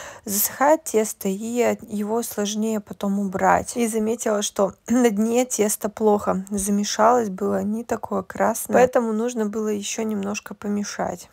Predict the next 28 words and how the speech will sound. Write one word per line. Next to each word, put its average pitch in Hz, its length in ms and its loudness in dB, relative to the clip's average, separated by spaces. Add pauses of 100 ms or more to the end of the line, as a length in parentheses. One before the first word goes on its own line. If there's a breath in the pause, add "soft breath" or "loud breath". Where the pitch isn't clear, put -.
Ну, 294 140 2
убираю 254 360 10
все 233 180 -2
в 214 40 -6
духовку. 262 520 4
В 220 80 0
рецепте 240 460 2
было 214 260 6
написано 208 640 0
там 190 260 -4
минут 208 540 0
пятнадцать-двадцать, 214 1400 4 (120)
а, 202 280 6
ну, 233 160 2
конечно, 240 420 -4
у 208 40 0
меня 208 140 0
дольше 196 380 0
он 185 100 -2
выпекалось, 226 840 0
там, 180 220 -6
м, 196 600 -6 (460 loud breath)
наверное, 208 300 4
минут 202 260 2
двадцать 196 380 2
пять-тридцать, 190 760 2
даже 175 280 0
так, 175 340 4